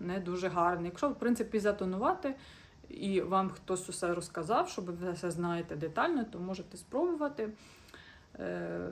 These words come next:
я думаю, може вийти. І також не тягніть за волосся,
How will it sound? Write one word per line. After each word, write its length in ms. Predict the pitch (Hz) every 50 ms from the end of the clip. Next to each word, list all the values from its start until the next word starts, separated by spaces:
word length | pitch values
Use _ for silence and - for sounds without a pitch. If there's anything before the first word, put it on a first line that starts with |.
| -
я 100 | 175 175
думаю, 560 | 170 175 180 180 175 170 165 165 170 170 - - - - -
може 340 | 190 190 180 180 165 170 170
вийти. 460 | 170 196 262 370 359 - - 311 294 - - - 220 -
І 160 | - 294 339
також 520 | - 220 202 - 190 208 233 226 - - - -
не 340 | 190 180 185 190 214 247
тягніть 520 | 240 - 190 160 175 202 226 226 226 - -
за 380 | 180 175 160 170 185 202 214 214
волосся, 580 | 190 180 190 190 196 202 196 - - - 185